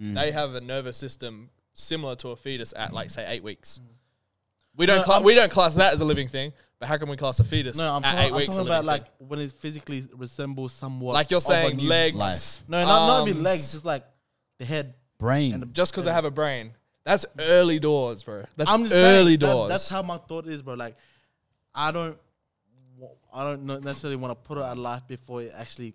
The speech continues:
Speaker 3: comes out of, you know, blah, blah, blah. And plus, if it was my fault, like, you know,
Speaker 2: I think
Speaker 3: I,
Speaker 2: first
Speaker 3: I don't
Speaker 2: trim-, anything up to, like, the first, maybe the second
Speaker 3: Yeah.
Speaker 2: trimester.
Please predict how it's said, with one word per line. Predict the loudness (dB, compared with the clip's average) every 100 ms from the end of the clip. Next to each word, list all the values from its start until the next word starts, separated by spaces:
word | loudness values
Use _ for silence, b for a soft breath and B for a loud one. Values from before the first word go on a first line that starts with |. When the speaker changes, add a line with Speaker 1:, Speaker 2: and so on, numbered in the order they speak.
| -16
Speaker 3:
comes | -16 -14 -14
out | -16
of, | -18 _ _ _ _
you | -18
know, | -18 -20 _ _ _ _ _
blah, | -12
blah, | -10 -8
blah. | -6
And | -8 -8
plus, | -6 -6 -8
if | -12
it | -10
was | -10 -6
my | -6
fault, | -6 -8 -6 -6
like, | -10 -10 _ _ _
you | -20
know, | -16 -18 -20 _ _ _ 0
Speaker 2:
I |
think | 4 4
Speaker 3:
I, | 4
Speaker 2:
first | 4 4
Speaker 3:
I |
don't | 6 6
Speaker 2:
trim-, | 4
anything | 2 2 0 0
up | 0 0
to, | 0
like, | 0
the | -2
first, | -2 2 2 0
maybe | -4 -4 -4
the |
second | -4 -6 -6 -8
Speaker 3:
Yeah. | -8
Speaker 2:
trimester. | -8 -8 -10 -12